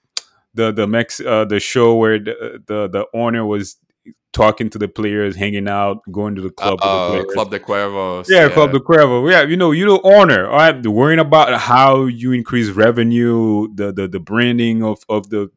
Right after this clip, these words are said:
Speaker 1: that's it. And then let the, don't, don't come and, and give me tactical advice, tactical recommendation when you don't know anything about the, the sport. <laughs> Like, that's probably why he, w-, he probably went to the meeting and he's like, "Man, I'm not going to these meetings. People don't know anything about football yet, and then they, they,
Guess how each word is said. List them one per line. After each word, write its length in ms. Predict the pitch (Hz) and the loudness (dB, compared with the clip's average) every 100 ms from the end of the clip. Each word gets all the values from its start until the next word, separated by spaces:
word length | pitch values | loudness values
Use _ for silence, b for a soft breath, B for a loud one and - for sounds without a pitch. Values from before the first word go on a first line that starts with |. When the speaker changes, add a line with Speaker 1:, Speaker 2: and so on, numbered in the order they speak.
| _ | _
Speaker 1:
that's 300 | 139 151 - | -4 -4 2
it. 160 | 165 117 | 2 2
And 80 | |
then 160 | 120 117 | -4 -2
let 260 | 127 135 113 | -2 -2 -6
the, 120 | 110 | -6
don't, 380 | 104 135 151 - | -2 -2 -2 -6
don't 200 | 131 151 | -4 -4
come 340 | - 151 143 | -6 -4 -2
and, 260 | 127 117 107 b b - | -2 -4 -8 b b -14
and 80 | 110 | -4
give 160 | 135 | -2
me 120 | 120 | -2
tactical 640 | 101 - 113 - 110 - 95 | -4 -2 -2 -4 -10 -8 -8
advice, 520 | 90 - 104 110 90 | -8 -2 0 0 -4
tactical 520 | - 107 - - - | -2 -2 -2 -6 -8
recommendation 760 | 98 92 90 82 90 98 82 82 | -8 -8 -14 -10 -8 -10 -12 -18
when 160 | 85 82 _ _ _ | -20 -20 _ _ _
you 80 | 98 | -6
don't 160 | 101 98 | -4 -4
know 140 | 90 | -6
anything 320 | 95 92 92 | -8 -8 -10
about 300 | 90 85 80 | -8 -8 -8
the, 200 | 80 80 - _ | -10 -12 -14 _
the 40 | - | -18
sport. 540 | - - 120 - - _ _ - | -16 -10 -8 -10 -14 _ _ -2
<laughs> 140 | - - 208 - 640 | -2 2 2 4 4
Like, 400 | 214 185 165 214 B B | 6 6 2 0 B B
that's 180 | 226 | 4
probably 400 | 302 285 269 269 | 6 4 4 6
why 200 | 240 254 | 6 8
he, 40 | 226 | 8
w-, 220 | 226 220 B B | 6 4 B B
he 60 | 392 | -2
probably 280 | 370 262 240 | 4 6 6
went 220 | 226 226 | 2 0
to 60 | 196 | -2
the 60 | |
meeting 380 | 185 208 202 175 | -2 0 0 -2
and 80 | 165 | -2
he's 160 | 160 | -2
like, 180 | 143 135 | -2 -2
"Man, 280 | 113 117 127 | -2 -4 -4
I'm 140 | 117 131 | -4 -2
not 160 | 143 113 | -2 -2
going 220 | 120 185 | -2 -4
to 60 | |
these 200 | 147 92 90 | -6 -8 -8
meetings. 320 | 98 85 82 | -10 -10 -12
People 240 | 117 123 | -8 -6
don't 180 | 104 113 | -4 -4
know 120 | 117 | -4
anything 260 | 117 113 113 | -4 -6 -6
about 240 | 107 98 | -4 -4
football 580 | - 127 120 117 117 107 | -2 -6 -4 -2 0 0
yet, 240 | 104 110 113 | -2 -4 -6
and 120 | 107 | -10
then 160 | 101 101 | -10 -8
they, 160 | 110 | -8
they, 220 | 95 95 | -8 -12